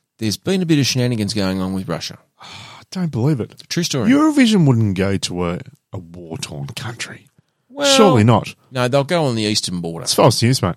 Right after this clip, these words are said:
Speaker 1: False news, false
Speaker 2: Yeah.
Speaker 1: news. Anyway.
Speaker 2: There's nothing
Speaker 1: s-
Speaker 2: going on over there.
Speaker 1: So there was this, um, <laughs> There was this lady in Ukraine, uh, Misha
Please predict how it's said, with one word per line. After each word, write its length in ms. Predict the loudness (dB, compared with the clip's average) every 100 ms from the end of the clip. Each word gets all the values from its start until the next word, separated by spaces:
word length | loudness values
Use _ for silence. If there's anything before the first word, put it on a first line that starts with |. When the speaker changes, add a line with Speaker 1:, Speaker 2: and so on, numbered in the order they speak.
| -8 _
Speaker 1:
False 240 | -4 -2 -4
news, 180 | -6
false 260 | -4 -4 0
Speaker 2:
Yeah. 180 | 4 4
Speaker 1:
news. 140 | 4 -2 _ _ _
Anyway. 480 | 2 4 4 2 -2
Speaker 2:
There's 180 | -2 4
nothing 240 | 4 6 6
Speaker 1:
s- 40 |
Speaker 2:
going 140 | 6
on 140 | 8 8
over 160 | 8
there. 200 | 6 2 0 _ _ _ _ _ _ _ _ -20 -20 -12
Speaker 1:
So 220 | -2 2
there 140 | 4 4
was 100 | 2
this, 220 | 2 0 -4 _
um, 580 | 0 2 2 0 -2 -6 _ _ _ _ _ _ _ _ _ -4
<laughs> 20 | -4 -4 -16 -18 -18 -18 -18 -20 -20 _ _ _ _ -20 -18 -18 -4
There 160 | 0
was 180 | 2 0
this 480 | 0 0 2 4 2 -2 _ _ _ _
lady 420 | -6 -4 -4 -2
in 100 | 0
Ukraine, 520 | 0 -2 -4 -4 -4 -8 _
uh, 260 | -6 -4 -2
Misha 640 | 0 2 2 2 0 -4